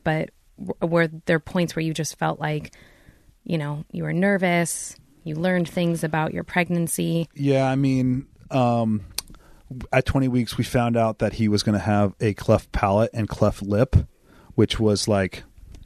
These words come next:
Speaker 2: wha-, it's, it's super common. Like, it's very, it's, like, one in, like, seven hundred. I didn't even realize it. And so we found out that, um, it was just another thing that, like, kinda just got piled onto us. It was kinda weird. Like, in my early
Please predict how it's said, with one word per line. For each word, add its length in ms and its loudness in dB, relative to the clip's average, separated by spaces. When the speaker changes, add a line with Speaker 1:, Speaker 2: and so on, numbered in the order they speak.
Speaker 2:
wha-, 320 2
it's, 280 -2
it's 180 0
super 440 2
common. 480 0
Like, 220 2
it's 180 4
very, 260 0
it's, 120 -2
like, 140 -2
one 280 2
in, 120 2
like, 160 -2
seven 280 2
hundred. 460 0
I 100 4
didn't 220 4
even 240 0
realize 460 2
it. 160 2
And 400 2
so 240 4
we 120 2
found 240 2
out 140 0
that, 340 2
um, 560 2
it 60 4
was 120 6
just 160 0
another 320 4
thing 360 2
that, 160 0
like, 160 -2
kinda 220 4
just 180 -2
got 240 2
piled 300 2
onto 360 2
us. 160 2
It 60 2
was 120 0
kinda 240 0
weird. 380 2
Like, 200 0
in 120 0
my 180 2
early 520 2